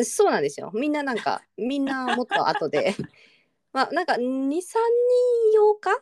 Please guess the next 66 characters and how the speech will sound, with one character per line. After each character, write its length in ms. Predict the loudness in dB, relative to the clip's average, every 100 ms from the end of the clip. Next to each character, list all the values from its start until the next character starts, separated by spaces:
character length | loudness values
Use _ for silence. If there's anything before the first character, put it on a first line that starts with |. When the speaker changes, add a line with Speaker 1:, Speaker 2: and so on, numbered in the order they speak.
| _
Speaker 1:
日？ 80 | -6
八 100 | -4
日 100 | -6
か 140 | -6 -4
ら、 140 | -4 -4
Speaker 2:
う 20 |
ん。 60 |
Speaker 1:
八 80 | -4
日 120 | -2
の 60 | -2
月 280 | -2 -4 -6
曜 60 |
日 100 | -6
か 100 | -6
ら 80 | -8
帰 140 | -4 -6
っ 40 |
て 140 | -6
く 80 | -8
る 60 | -8
の 80 | -8
か 120 | -8
な。 220 | -8 -8 _ _ _ _ _ _ -12
Speaker 2:
う 60 |
ん 60 | -8
う 40 |
ん 20 | -6
う 320 | -4 -4 -4
ん 60 |
う 20 | -2
ん。 40 |
Speaker 1:
で、 360 | -2 -2 -2 -2
な 140 | -4
ん 60 | -4
か、 200 | -6 -2
ま 140 | 0
あ、 40 | 2
で 80 |
も 120 | 4 4
四 160 | 2
日 180 | -2 -4
と 100 | -2
五 220 | -4 -8
日 220 | -4 0
は、 340 | 2 2 0 -6 _
ま 120 | -8
あ、 40 |
ち 100 | -6
ょ 20 | -8
っ 20 |
と、 320 | 0 -2 -2 _ _ _ _ _ -20 -20 _ _ _
あ 120 | -8
れ、 200 | -6 -10 -10
ま 120 | -8
あ、 20 |
チ 180 | 2 4
ー 20 |
ム 340 | 4 2 0 0
リ 140 | 0
ー 20 |
ダ 80 | -2
ー 20 |
に 120 | -2
も 180 | -6 -6
別 240 | -8 -6 -6
に、 280 | -4 -6